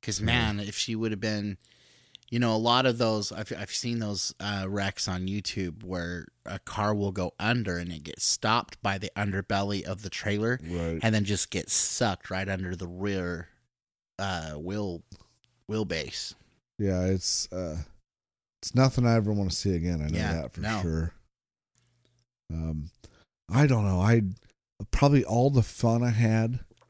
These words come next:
Speaker 2: was in Mondovi, Wisconsin. That's where I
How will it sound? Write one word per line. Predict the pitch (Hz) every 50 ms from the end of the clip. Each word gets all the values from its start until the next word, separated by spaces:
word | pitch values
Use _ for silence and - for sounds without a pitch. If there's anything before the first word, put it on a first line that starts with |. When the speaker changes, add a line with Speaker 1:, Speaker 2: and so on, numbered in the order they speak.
| _ _ _ _ -
Speaker 2:
was | 98 101 90 98
in | 104 98
Mondovi, | 98 98 98 98 92 101 98 98 101 101 95
Wisconsin. | 92 92 - - - 98 82 80 80 - - 78 80
That's | 82 85 90 90 87 - - 98
where | 90 87 87 87
I | 87 85 85 85 82 82 80 78